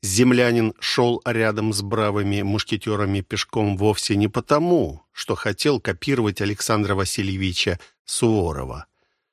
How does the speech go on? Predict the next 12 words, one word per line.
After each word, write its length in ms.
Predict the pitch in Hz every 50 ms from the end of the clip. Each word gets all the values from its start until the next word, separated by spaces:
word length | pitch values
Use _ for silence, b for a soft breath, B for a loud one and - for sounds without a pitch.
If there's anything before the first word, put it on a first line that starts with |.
| _ _ _ _ _ _ _ _ _ _ _ _ _
Олегу 360 | - 120 160 214 220 208 226
и 40 | 208
в 60 | -
самом 400 | - - 190 208 196 180 165 147
деле 260 | 127 117 139 165 160 143
нравилось 600 | 120 113 107 123 147 143 139 127 117 107 - -
почти 400 | - 101 87 - - - 143 135
дружеское 800 | 117 107 110 123 151 147 131 127 - - - - 117 110 107 98
общение 880 | - - 110 - - - - 131 127 131 127 120 117 110 107 101 85 - - _
со 180 | - - 110
своими 420 | - - - 107 104 101 101 101 101
солдатами 720 | - - 107 92 95 95 92 110 104 - - 101 95 95